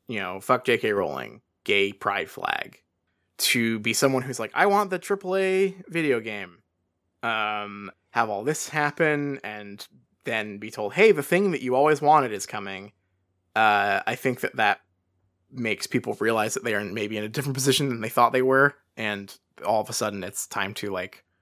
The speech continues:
loudly justify to everyone where, where the line is. And like, like I said previously, I don't care if you play it, just, like, the fact that it is becoming a, like,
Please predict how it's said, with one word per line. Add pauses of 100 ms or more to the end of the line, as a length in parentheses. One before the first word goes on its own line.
(420)
loudly
justify
to
everyone (320)
where,
where
the
line
is.
And
like,
like
I
said
previously,
I
don't
care
if
you
play
it,
just,
like, (840)
the
fact
that
it
is
becoming
a,
like,